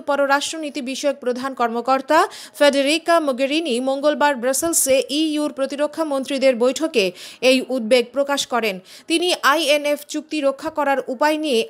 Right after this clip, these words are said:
আলোচনা করার জন্য রাশিয়া ও আমেরিকার প্রতি আহ্বান জানান। মোগেরিনি আরও বলেন, এই চুক্তি বাতিল হয়ে গেলে ইউরোপের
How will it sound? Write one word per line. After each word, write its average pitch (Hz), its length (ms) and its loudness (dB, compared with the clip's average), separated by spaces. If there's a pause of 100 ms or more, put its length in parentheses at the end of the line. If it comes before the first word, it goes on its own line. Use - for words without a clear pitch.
(120)
আলোচনা 294 340 -2 (100)
করার 254 300 0
জন্য 262 200 -2 (180)
রাশিয়া 311 340 0 (180)
ও - 20 4 (180)
আমেরিকার 294 540 0
প্রতি 262 260 2 (400)
আহ্বান 254 300 0 (120)
জানান। 262 300 0 (340)
মোগেরিনি 339 460 -2 (200)
আরও 277 120 2 (100)
বলেন, 339 240 2 (200)
এই 285 80 -2 (100)
চুক্তি 320 280 -4 (100)
বাতিল 320 260 0
হয়ে 285 200 2
গেলে 240 300 -2 (160)
ইউরোপের 311 380 -2